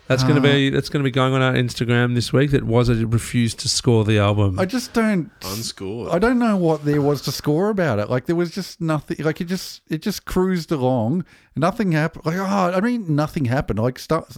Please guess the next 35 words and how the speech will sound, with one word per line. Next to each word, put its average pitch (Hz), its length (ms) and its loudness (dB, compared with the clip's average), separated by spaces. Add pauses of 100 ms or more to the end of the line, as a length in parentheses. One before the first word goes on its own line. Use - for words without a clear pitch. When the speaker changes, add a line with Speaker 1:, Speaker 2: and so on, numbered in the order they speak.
(120)
Speaker 2:
things 185 260 -2
happened, 110 460 -2 (500)
but, 120 240 0
um, 110 520 0 (140)
it 131 100 -12
just - 200 -16 (100)
wasn't. 139 480 -2 (480)
Ugh. 151 540 -2 (380)
Speaker 1:
Go 180 160 -2
on. 208 120 0
Uh, 147 260 -2
let's 220 220 2
stay 214 240 2
with 208 160 0
no 196 140 2
score. 185 400 -2
Let's 139 240 -4
move 165 160 2
on 165 100 -2
to 147 80 -2
Speaker 2:
Oh, 151 40 2
Speaker 1:
Matt. 139 220 0
Speaker 2:
yeah, 107 100 -2
sorry. 104 360 -2
I'm 113 60 -2
Speaker 1:
So 123 120 2
Speaker 2:
gonna, 147 120 2
Speaker 1:
no, 170 120 4
Speaker 2:
I'll 196 120 2
Speaker 1:
no 175 240 2
score 170 300 2
from 151 160 -2
Wazza. 127 400 0
Speaker 2:
No 104 100 -2
score. 87 400 -4